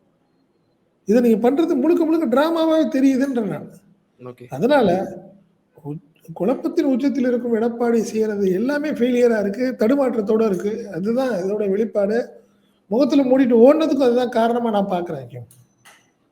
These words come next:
Speaker 2: சார், இப்போ, அ, திரு அமித்ஷாவினுடைய இந்த தகவ-, இந்த தகவல் அவர் வந்து இந்த விஷயத்த ஒரு, ஒரு மேற்கொள்றார் அப்படின்னா, இப்ப அவருடைய விருப்பமா என்ன இருக்குன்னு இதுல புரிஞ்சுக்க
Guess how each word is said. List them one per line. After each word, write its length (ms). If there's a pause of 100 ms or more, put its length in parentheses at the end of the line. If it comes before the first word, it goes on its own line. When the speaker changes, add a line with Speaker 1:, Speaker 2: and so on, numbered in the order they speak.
(440)
Speaker 2:
சார், 340
இப்போ, 540 (140)
அ, 400
திரு 140
அமித்ஷாவினுடைய 1300
இந்த 300
தகவ-, 400
இந்த 140 (1200)
தகவல் 460 (380)
அவர் 200
வந்து 240
இந்த 240
விஷயத்த 560
ஒரு, 180 (160)
ஒரு 120
மேற்கொள்றார் 640
அப்படின்னா, 420 (380)
இப்ப 180
அவருடைய 500
விருப்பமா 580
என்ன 260
இருக்குன்னு 320
இதுல 240
புரிஞ்சுக்க 280